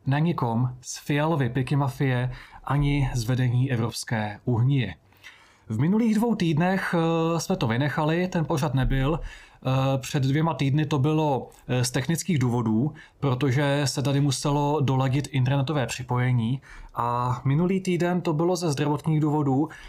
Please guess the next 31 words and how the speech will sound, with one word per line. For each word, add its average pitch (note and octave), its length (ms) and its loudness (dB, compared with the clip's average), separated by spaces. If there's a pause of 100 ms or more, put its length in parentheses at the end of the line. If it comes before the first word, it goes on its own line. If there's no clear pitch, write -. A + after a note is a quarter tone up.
protože C#3 340 0
za C#3+ 120 0
prvé, D3 480 0 (240)
eh, B2 220 0
Rejža C#3+ 400 2
tady D#3 320 0
úpěl D#3 520 0
ve C#3+ 80 2
smrtících E3 640 0
horečkách D3 640 -2
třicet D3+ 300 -6
sedm D#3 260 0
jedna, A#2+ 440 0 (520)
takže C3 240 0
se D3 140 -2
mu C#3+ 160 2
nechtělo, C#3+ 640 0 (200)
eh, C#3 40 2 (200)
to, C#3+ 280 0 (100)
to E3 120 -2
rozjíždět C#3 640 0
a C3+ 120 0
navíc, C#3 500 0
eh, C#3+ 280 0 (240)
já C3+ 180 0
jsem D3 240 0
byl D#3+ 160 2
čerstvě D3+ 480 -2
po D3 220 -2
trhání C#3+ 560 0
zubu, A#2+ 480 0